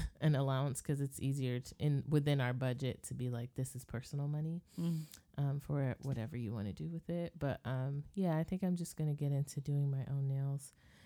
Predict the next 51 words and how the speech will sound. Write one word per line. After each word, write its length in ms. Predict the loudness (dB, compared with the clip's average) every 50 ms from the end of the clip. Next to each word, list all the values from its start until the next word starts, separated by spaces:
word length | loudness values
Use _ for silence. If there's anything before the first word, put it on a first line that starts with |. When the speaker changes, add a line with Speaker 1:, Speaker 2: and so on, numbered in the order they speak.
| -20 -18 -6 -2
Speaker 1:
And 280 | 2 4 4 6 6 4
I 60 | 4
might 220 | 4 2 0 -2
put 100 | -2 0
it 60 | 0 2
on 140 | 2 2
my 80 | 4 2
YouTube 280 | 2 2 0 0 -2 -2
channel, 360 | 0 2 2 2 2 2 2
depending 340 | 0 0 2 2 2 4 4
on 120 | 2 2
how 180 | 2 2 2 2
great 260 | 2 2 2 2 2
they 140 | 2 0 0
look. 260 | 0 -2 -4 -6 -10 -10 -6
So, 440 | -2 0 2 4 4 4 4 4 2 2 2
yeah, 180 | 2 2 2
Speaker 2:
Mm. 60 | 0 2 4
Speaker 1:
that's 160 | 6 6 8
all. 260 | 8 8 8 6 4 2
That's 160 | 0 0 0
all 120 | 0 0
for 100 | 0 2
me. 140 | 2 2 2 2
That's 180 | 2 0 0 0
it. 40 |
Speaker 2:
She's 160 | -2 0 4 4
Speaker 1:
That's 80 | 4 6
it. 40 | 8
Speaker 2:
wearing 240 | 8 8 10 10 10
Speaker 1:
That's 80 | 10 10
it. 40 |
Speaker 2:
gloves. 640 | 8 8 8 6 6 6 4 2 -2 -4 -6 -6 -8 -12 _ _ -20 _ _ _ 4
You 120 | 6 10
know 160 | 10 10 10
why. 300 | 10 8 6 4 2 -2 -6 -10 -12 -4
All 140 | 0 2 2
right. 160 | 4 2 2
Speaker 1:
<laughs> 500 | 0 0 -2 -2 -4 -4 -8 -10 2 6
Speaker 2:
I 120 | 10 10 12
have 100 | 12 12
one 160 | 12 12 12
more 160 | 12 12 12 12
thing 300 | 12 12 12 12 12 12
I 20 |
wanted 280 | 12 12 10 10 8 8
to 80 | 8 8
leave 220 | 8 8 8 8
on 100 | 8 8
the 60 | 8
Speaker 1:
Okay, 260 | 8 6 6 6 6